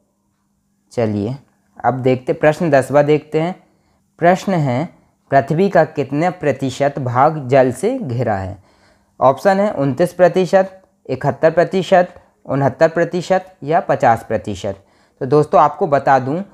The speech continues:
पृथ्वी का इकहत्तर प्रतिशत भाग है जो जल से घिरा है, इसलिए इसका सही आंसर होगा ऑप्शन बी। चलिए, प्रश्न ग्यारहवाँ देखते हैं। प्रश्न ग्यारहवाँ है,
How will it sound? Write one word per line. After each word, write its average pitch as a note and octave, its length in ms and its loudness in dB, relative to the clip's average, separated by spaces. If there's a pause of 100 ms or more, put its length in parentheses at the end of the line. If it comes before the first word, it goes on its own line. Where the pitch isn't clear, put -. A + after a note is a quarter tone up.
(280)
पृथ्वी D#3+ 420 0
का F#3 420 0
इकहत्तर D#3 520 -4
प्रतिशत D3+ 560 -2
भाग A#2+ 340 0
है A#2+ 80 2
जो D3 200 0
जल B2 240 0
से F3+ 180 -4
घिरा A#2+ 260 -4
है, G2 180 -6
इसलिए D#3+ 440 0
इसका E3+ 260 -4
सही C#3+ 260 4
आंसर C#3 280 0
होगा E3 320 2 (460)
ऑप्शन G3 440 0 (260)
बी। G#2 340 -6 (480)
चलिए, C#3+ 260 2
प्रश्न C#3+ 360 0
ग्यारहवाँ B2+ 380 2
देखते D3 320 -4
हैं। E3 200 -4 (600)
प्रश्न F3+ 360 2
ग्यारहवाँ D3+ 400 4
है, D3+ 200 -4